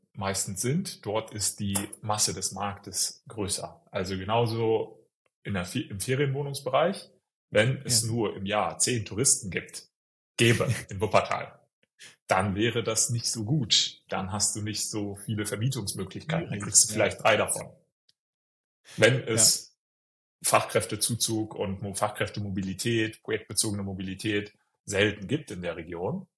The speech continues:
Speaker 1: dann ist das etwas, wo das se-, äh, nicht so relevant ist. Je mehr,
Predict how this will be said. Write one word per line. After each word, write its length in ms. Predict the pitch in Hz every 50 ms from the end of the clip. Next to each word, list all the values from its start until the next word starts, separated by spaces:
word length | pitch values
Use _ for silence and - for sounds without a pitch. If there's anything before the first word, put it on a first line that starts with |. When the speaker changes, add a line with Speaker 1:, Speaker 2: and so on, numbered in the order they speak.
| _ - - - _ _ _ _ _ -
Speaker 1:
dann 380 | - - - 95 98 95 98 -
ist 300 | - 98 - - - -
das 380 | 95 98 95 - - - - -
etwas, 540 | 95 98 - - 98 92 - - - - 110
wo 180 | 107 92 92
das 500 | - - 95 - - - - - - _ _
se-, 280 | - - - - - -
äh, 200 | 98 95 92 90 90
nicht 180 | 95 95 - -
so 80 | - 90
relevant 400 | - 90 87 87 82 80 - -
ist. 300 | - - - - - - - _ -
Je 160 | 95 92 87
mehr, 500 | 87 92 98 110 131 151 170 180 - -